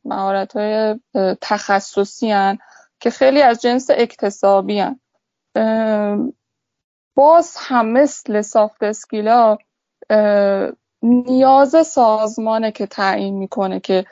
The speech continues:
اه، چه هارد اسکیلی برای شما مورد نیازه. و اغلب اگر دقت کنین توی، اه، جاب دیسکریپشن یه سازمان می‌شه این مهارت‌ها رو پیدا کرد. اغلب اونجاها، اه، بهش اشاره می‌شه.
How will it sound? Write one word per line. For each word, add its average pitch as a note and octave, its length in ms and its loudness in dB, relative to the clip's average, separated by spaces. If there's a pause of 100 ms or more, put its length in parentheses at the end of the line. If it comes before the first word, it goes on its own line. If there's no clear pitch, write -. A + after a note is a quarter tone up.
(240)
اه، F#3+ 360 2 (580)
چه C4 260 2
هارد G#3+ 340 4
اسکیلی G3 520 -4
برای F#3+ 320 2
شما F#3 260 -6
مورد F#3 360 -4
نیازه. F3+ 560 -4 (360)
و A#3 80 0
اغلب A#3+ 580 0
اگر B3+ 280 2
دقت G#3+ 540 0
کنین A3 480 -4 (200)
توی، C4 520 4
اه، G#3 220 0
جاب G3+ 340 -2 (120)
دیسکریپشن G#3 720 -8
یه B3 180 2
سازمان G#3 580 0
می‌شه B3 380 0 (420)
این B3+ 220 4
مهارت‌ها G#3+ 560 2
رو A3+ 40 0
پیدا F#3+ 460 -2
کرد. - 400 -8 (320)
اغلب A3+ 460 0
اونجاها، G#3 720 0
اه، G3+ 100 -2
بهش G#3 360 -4
اشاره F#3+ 440 -2
می‌شه. G3 340 -10